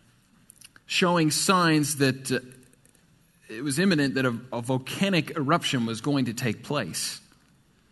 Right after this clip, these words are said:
And the authorities were warning the citizens that lived nearby for almost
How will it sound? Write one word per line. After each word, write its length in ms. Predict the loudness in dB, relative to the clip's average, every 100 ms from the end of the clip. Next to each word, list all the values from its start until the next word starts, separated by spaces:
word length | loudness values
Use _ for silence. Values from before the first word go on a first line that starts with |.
| _ -20 -20 -20 -20 -20 -20 -20 -20 _ _ _ _ -16 -2
And 360 | 2 4 4
the 200 | 4 4
authorities 720 | 2 0 2 4 4 4 4 2
were 160 | 2
warning 920 | 2 0 2 4 4 4 2 2 2
the 260 | 2 2 2
citizens 600 | 0 2 2 2 0 2
that 160 | 2
lived 240 | 4 2 2
nearby 560 | 2 2 2 2 2
for 560 | 0 -4 0 2 0 -2 -10 -18 -20 -20 _ _ _ -6
almost 400 | -2 0 -2 -6